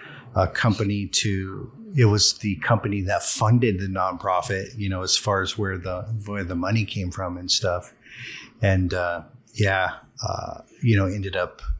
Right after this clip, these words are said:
uh, taking that skill and starting a business of my own. And I got, uh,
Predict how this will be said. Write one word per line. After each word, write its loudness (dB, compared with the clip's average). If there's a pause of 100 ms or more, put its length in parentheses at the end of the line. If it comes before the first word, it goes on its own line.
(680)
uh, 0
taking 2
that 0
skill 2
and -8
starting 0
a -6
business -6
of 0
my -2
own. -8
And -10 (600)
I 4
got, 2
uh, 0